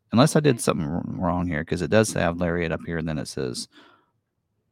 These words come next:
Speaker 1: "Oh, no, I went off the Lariat." This in here just has a Lariat all-wheel drive price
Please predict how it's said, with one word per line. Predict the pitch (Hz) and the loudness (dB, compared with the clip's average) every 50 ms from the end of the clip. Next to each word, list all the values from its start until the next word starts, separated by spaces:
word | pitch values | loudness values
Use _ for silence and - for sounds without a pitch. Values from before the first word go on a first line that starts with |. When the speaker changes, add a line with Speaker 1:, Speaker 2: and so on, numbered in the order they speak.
| _ _ - | _ _ 2
Speaker 1:
"Oh, | 101 98 | 2 4
no, | 90 90 90 78 | 4 4 2 2
I | 73 95 | 2 0
went | 98 92 85 | 0 0 0
off | 85 78 67 | 0 -2 -2
the | - 80 | -4 -4
Lariat." | 78 85 78 65 62 | -2 -2 -2 -2 0
This | 101 101 - - | 0 0 0 -2
in | 85 | -4
here | 85 92 90 82 | -4 -4 -4 -4
just | 82 78 - | -4 -4 -2
has | 85 82 82 | -2 -2 -2
a | |
Lariat | 80 80 85 82 78 - | -2 -2 -2 -2 -2 -2
all-wheel | - 85 85 73 73 | -2 -2 -2 -2 -4
drive | 69 - 65 - - | -4 -4 -4 -4 -6
price | - 62 62 65 - - - - | -6 -6 -4 -4 -6 -8 -10 -10